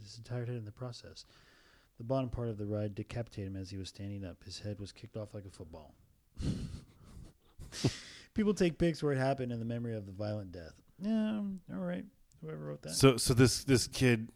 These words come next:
Speaker 2: this kid was retrieving a hat over some, some fences that you're not supposed to cross, and his head was kicked off like a football. So you, you believe that fact or fiction?
Speaker 1: No, I don't believe that.
Speaker 2: You don't believe that? Okay, so that's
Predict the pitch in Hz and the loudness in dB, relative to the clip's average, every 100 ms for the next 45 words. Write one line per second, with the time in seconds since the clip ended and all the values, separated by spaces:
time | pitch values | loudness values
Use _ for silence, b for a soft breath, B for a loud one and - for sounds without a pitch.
0 | 110 123 110 - 139 139 120 101 104 - | -2 2 2 4 8 8 8 2 -2 2
1 | 127 127 135 107 107 101 107 - - 117 | 4 6 6 6 6 6 4 -2 0 4
2 | 101 98 - 101 101 - 113 104 123 110 | 6 4 4 2 0 0 6 6 8 6
3 | 104 107 98 92 101 92 104 101 98 - | 6 4 4 4 2 2 2 2 2 2
4 | 104 - - 110 101 95 b b b b | 0 0 2 6 6 4 b b b b
5 | b - 113 104 92 101 - 107 95 92 | b 2 4 6 6 4 6 4 4 0
6 | - 104 - 95 92 - 95 - 120 110 | 0 0 4 4 4 2 -4 2 4 6
7 | 107 95 92 90 b b b b - 120 | 6 6 6 2 b b b b -4 2
8 | 117 127 123 107 117 107 107 107 - - | 2 6 6 8 8 10 6 4 0 -2
9 | 107 104 95 - 107 - 127 113 _ _ | 0 0 -2 0 0 0 -2 -4 _ _
10 | - 104 98 95 90 87 92 92 87 85 | -4 -2 -2 -2 -4 -4 -4 -6 -6 -8
11 | 85 82 82 101 95 95 101 104 98 90 | -10 -8 -2 0 0 -2 -2 -2 -6 -10
12 | - 82 80 - 104 101 - | -10 -10 -10 -4 -2 -2 -4